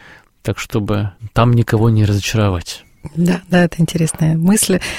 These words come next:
Speaker 2: Она наводит на желание пр-, продолжить беседу о том, как, э, Федотов относился к,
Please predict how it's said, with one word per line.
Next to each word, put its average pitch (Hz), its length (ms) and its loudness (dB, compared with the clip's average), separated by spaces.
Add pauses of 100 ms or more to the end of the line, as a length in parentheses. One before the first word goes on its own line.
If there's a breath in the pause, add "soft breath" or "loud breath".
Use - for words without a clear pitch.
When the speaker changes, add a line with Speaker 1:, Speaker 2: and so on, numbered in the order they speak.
(160 loud breath)
Speaker 2:
Она 180 200 6
наводит 175 480 2
на 165 260 0 (280 loud breath)
желание 175 480 2
пр-, 190 220 0
продолжить 180 580 2
беседу 165 600 2
о 170 140 0
том, 175 440 2
как, - 420 -2
э, 151 460 0
Федотов 165 640 -2
относился 151 1000 -2 (140)
к, 151 460 -4